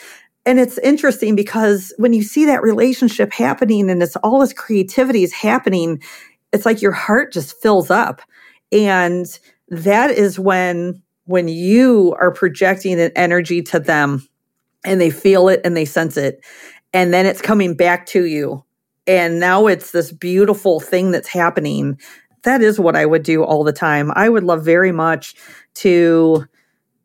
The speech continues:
photograph, you know, dancers here in my studio in Moody Light. Actually,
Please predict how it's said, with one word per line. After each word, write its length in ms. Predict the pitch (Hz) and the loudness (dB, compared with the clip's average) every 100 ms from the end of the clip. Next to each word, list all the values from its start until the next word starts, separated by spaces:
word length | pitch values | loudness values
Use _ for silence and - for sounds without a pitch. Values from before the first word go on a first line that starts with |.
| _ | _
photograph, 760 | - 180 175 175 165 160 - - | -2 0 0 0 2 0 -2 -4
you 60 | 165 | -2
know, 140 | 156 | -2
dancers 600 | 151 170 160 160 160 151 | 0 0 0 -2 -2 -4
here 300 | - 196 185 | -2 2 2
in 100 | 180 | 2
my 100 | 165 | -2
studio 760 | 160 - 170 160 151 147 147 143 - - | -4 -2 -2 2 2 2 0 -4 -8 -4
in 140 | 175 | 0
Moody 260 | 175 180 165 | 2 2 2
Light. 400 | 151 147 151 - - - | 2 0 -2 -6 -12 -4
Actually, 500 | 233 - 196 185 | -2 0 2 4